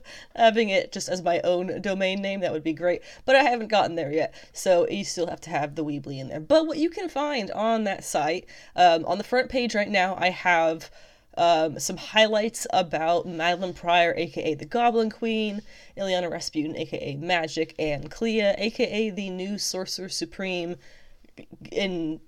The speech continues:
now-ish, but also coming into her own series in March twenty twenty-two. You can also find my podcast notes,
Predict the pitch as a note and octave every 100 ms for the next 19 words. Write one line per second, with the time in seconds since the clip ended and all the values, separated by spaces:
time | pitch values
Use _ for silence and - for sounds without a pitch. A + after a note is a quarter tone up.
0 | - - G3+ G#3 A3+ A#3 A3+ C4 - -
1 | F#3 F3+ G3 F#3+ F3 E3+ F3+ E3+ E3+ F3
2 | E3+ C#3+ E3 - D3+ D#3 D3+ D3+ D3+ D#3
3 | - - D3 C#3 D#3+ C#3 - D#3 D#3+ -
4 | - - - F#3+ G3+ F#3 F#3+ F#3 G3 F3+
5 | F3 F3+ F#3 E3+ D3+ - G3 F#3+ - G#3+
6 | F3 - F3 E3 B3 - - -